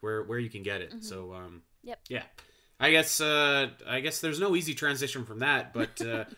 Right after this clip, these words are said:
Speaker 2: <laughs>
Speaker 1: we will, we will try and, uh,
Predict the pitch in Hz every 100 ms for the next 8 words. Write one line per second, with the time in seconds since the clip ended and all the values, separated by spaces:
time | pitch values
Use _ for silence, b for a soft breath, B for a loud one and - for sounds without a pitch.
0 | B B B 104 131 123 151 165 165 151
1 | - - 110 127 135 160 - 143 131 120
2 | - 113 113 113 110 110 107